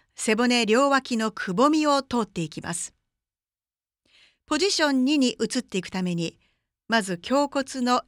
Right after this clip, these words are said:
一番と二番を見つけます。とても簡単です。手で首の後ろを触ってみましょう。首の下の方に手を滑らせていくと、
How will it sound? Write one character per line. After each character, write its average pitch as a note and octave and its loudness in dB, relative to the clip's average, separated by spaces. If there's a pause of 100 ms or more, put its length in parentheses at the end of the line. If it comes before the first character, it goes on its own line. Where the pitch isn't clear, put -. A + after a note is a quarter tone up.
一 F4+ -4
番 C4+ 0
と F3+ -6
二 B3 0
番 C4+ 0
を C#4 2
見 F3+ -2
つ - -12
け D#3+ -8
ま C3+ -8
す。 - -6 (840)
と B3+ -4
て E4+ 0
も E4+ -2
簡 C4 -2
単 A#3+ 0
で G#3+ -2
す。 - -10 (880)
手 F4+ 0
で C#4 2 (120)
首 C4+ -2
の B3+ 2
後 A3 -2
ろ G#3 2
を G3 -2
触 F3 -4
っ G#3 -8
て - -4
み F#3+ 0
ま E3+ -2
し - -4
ょ D3 -4
う。 - -12 (1400)
首 D#4 -2
の D#4 2
下 G4 0
の G#4 -2
方 F#4+ -2
に C4 2
手 C#4 -2
を A3+ 0
滑 G3 -4
ら G3+ 2
せ F#3+ -4
て E3+ -6
い D3+ -8
く - -18
と、 G3 -6